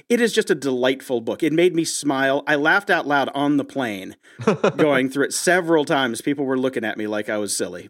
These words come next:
Speaker 1: but it was worth it. So now I can't wait to watch the movie again.
Speaker 2: And much better than, uh, watching porn on a plane,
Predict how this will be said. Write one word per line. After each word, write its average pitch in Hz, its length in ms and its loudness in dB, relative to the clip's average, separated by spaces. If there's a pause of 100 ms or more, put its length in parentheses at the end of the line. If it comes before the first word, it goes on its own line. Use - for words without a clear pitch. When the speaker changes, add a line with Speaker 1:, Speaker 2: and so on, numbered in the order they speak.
Speaker 1:
but 95 220 -6
it 127 120 0
was 120 180 -2
worth 107 220 -2
it. - 160 -12 (320)
So 139 100 0
now 175 180 4
I 139 80 2
can't 127 200 0
wait 120 140 4
to 120 60 0
watch 110 220 -2
the 110 60 -4
movie 107 260 2
again. 92 340 -8 (580)
Speaker 2:
And 110 200 0
much 131 180 0
better 120 220 4
than, 104 180 2
uh, 92 160 4
watching 90 380 0
porn 85 260 2
on 67 140 -2
a - 40 -4
plane, 78 320 -4